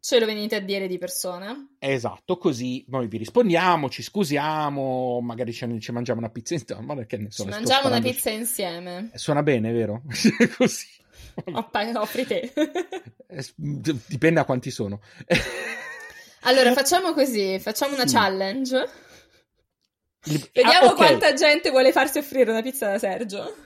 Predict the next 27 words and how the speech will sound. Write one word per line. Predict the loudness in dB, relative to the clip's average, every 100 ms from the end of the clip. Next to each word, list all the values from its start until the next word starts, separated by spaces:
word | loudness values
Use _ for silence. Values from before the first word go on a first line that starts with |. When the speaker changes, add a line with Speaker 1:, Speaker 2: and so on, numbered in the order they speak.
| _ _ _ _
Speaker 2:
Come | -14 -10 -6
quanta? | -6 -6 -10 -16 -20 0
No, | 0
adesso, | 4 4 4 4
non | 4
t'allargà. | 6 6 4 -2 -4 -14 -12 -12 _
Facciamo | 2 4 4
così: | 4 4 2 -4
il | -2 0
quindicesimo | 6 6 4 2 4 6 6
gli | 6
offro | 4 4 2
la | 0
pizza | -4 -6
se | -6 -6
si | -4
fa | -4
vedere | -2 -4 -4
a |
Milano. | -6 -10 -16 -20 _ _
Eh. | -16 _ _ _ _ _ _ _ _ -16
Speaker 1:
Ok, | -12 -12 -12
mi | -2
sembra, | 0 0 0 -2
mi | -2 0
sembra | 0 0 -2
un'ottima, | 0 -4 -6 -8 -6 -4 -2 -2 -2 -2 -4